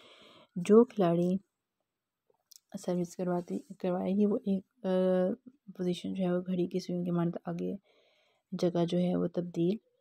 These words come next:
करेगी। अच्छा, यहाँ पर, अ, पोजीशन मैं आपको दिखाऊँ, वहाँ पर सर्विस करने के बाद ये एक टीम जो है, एक नंबर वन प्लेयर यहाँ पर खड़ा हो गया। इस, अ, लेक्चर में मैंने आपको जो है वो, उम, बॉल से लेके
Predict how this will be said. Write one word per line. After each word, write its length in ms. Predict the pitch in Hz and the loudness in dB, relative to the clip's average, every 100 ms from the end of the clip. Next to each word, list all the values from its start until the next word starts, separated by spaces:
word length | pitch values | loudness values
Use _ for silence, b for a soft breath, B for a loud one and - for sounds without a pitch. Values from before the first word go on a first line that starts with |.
| _ _ - | _ _ 0
करेगी। 400 | 196 170 196 196 | 2 2 0 -4
अच्छा, 280 | - 196 214 | -6 0 2
यहाँ 320 | 196 202 196 | 2 2 0
पर, 260 | 202 196 202 b b b b - | 2 2 2 b b b b -2
अ, 180 | 185 185 | 0 2
पोजीशन 440 | 185 180 180 190 | 2 0 0 0
मैं 60 | 180 | 0
आपको 240 | 175 185 | 0 -4
दिखाऊँ, 420 | 190 185 175 190 | -4 -2 0 0
वहाँ 200 | 196 190 | 0 0
पर 120 | 196 | 0
सर्विस 340 | 196 175 175 - | 0 0 -2 -2
करने 340 | - 180 170 | -4 -2 -2
के 140 | 180 175 | -2 0
बाद 280 | 175 180 | 2 2
ये 120 | 196 190 220 180 | 2 0 0 -2
एक 80 | - | -4
टीम 240 | 180 175 170 | -4 -2 -2
जो 120 | 180 | -2
है, 220 | 175 180 240 - - 202 | -2 -2 -6 -10 -18 -16
एक 60 | 208 - | -14 -8
नंबर 220 | 175 175 | -4 -2
वन 180 | 175 175 | -2 -2
प्लेयर 200 | 180 180 | -2 -2
यहाँ 260 | 185 180 175 | -2 -2 -2
पर 160 | 180 | -6
खड़ा 260 | 175 - 180 | -8 -8 -6
हो 140 | 185 | -6
गया। 240 | 190 185 180 B B B B B B B B _ _ - | -6 -6 -8 B B B B B B B B _ _ -4
इस, 300 | 226 - - | -2 -4 -2
अ, 380 | 208 202 202 196 | 2 4 4 4
लेक्चर 360 | 180 - 202 | 2 -2 -2
में 120 | 202 | 0
मैंने 220 | 190 175 175 | 0 2 0
आपको 340 | 175 - 185 | -2 -4 -6
जो 140 | 185 | -4
है 280 | 180 180 175 | -4 0 0
वो, 520 | 175 180 170 170 170 | -2 -4 -2 0 -2
उम, 720 | 180 202 190 175 175 175 170 170 | -4 -8 -6 -4 -2 0 -2 -4
बॉल 220 | 170 175 | -2 -2
से 200 | 180 - | -2 -4
लेके 420 | 175 170 - 180 | -2 -4 -4 -6